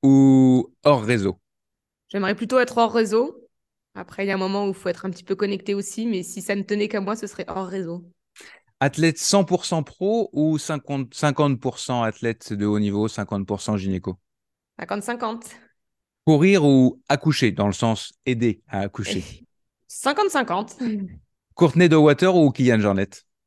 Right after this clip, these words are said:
Speaker 1: Cinquante cinquante. <laughs>
Speaker 2: Cinquante cinquante. Bah, Courtney, parce que c'est une fille, hein, je suis quand même,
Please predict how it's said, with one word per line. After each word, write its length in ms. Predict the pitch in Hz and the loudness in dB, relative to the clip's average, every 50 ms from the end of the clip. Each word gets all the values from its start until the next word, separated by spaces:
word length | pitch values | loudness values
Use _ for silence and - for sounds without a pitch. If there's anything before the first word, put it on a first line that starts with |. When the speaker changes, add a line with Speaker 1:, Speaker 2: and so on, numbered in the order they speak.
| _ _ _ _ _ _ _ _ _ _ _ _ _ _ _ _ _ _ _ _ _ _ _ _ _ _ - | _ _ _ _ _ _ _ _ _ _ _ _ _ _ _ _ _ _ _ _ _ _ _ _ _ _ -4
Speaker 1:
Cinquante 320 | 165 170 165 160 156 139 | -2 -2 0 0 0 0
cinquante. 320 | - 120 107 - - 98 _ _ - - - - _ - | 0 -2 -2 -2 -6 -12 _ _ -8 -8 -8 -6 _ 2
<laughs> 680 | 220 196 - - - 139 - _ _ - - _ _ _ | 2 2 2 0 -8 -10 -10 _ _ -20 -20 _ _ _
Speaker 2:
Cinquante 400 | - - - 247 - - 254 233 | -20 -18 -18 -14 -10 -8 -8 -6
cinquante. 580 | 233 240 226 226 226 220 220 240 233 233 - 190 | -6 -6 -6 -6 -4 -4 -4 -4 -6 -8 -10 -8
Bah, 240 | 170 190 196 208 208 | -2 0 0 0 2
Courtney, 420 | - 277 269 269 320 330 339 339 | 2 0 0 2 2 2 2 2
parce 120 | 277 254 254 | 2 0 -2
que 80 | 254 | -4
c'est 120 | 240 247 254 | -6 -6 -4
une 100 | 262 285 | -6 -6
fille, 320 | 277 - - 294 302 302 | -6 -6 -4 -4 -2 -2
hein, 160 | 262 226 233 | -2 -4 -6
je 60 | 233 | -8
suis 100 | - - | -10 -12
quand 180 | 226 - 202 202 | -8 -6 -6 -4
même, 380 | 202 190 180 180 180 180 202 | -4 -4 -6 -6 -8 -8 -10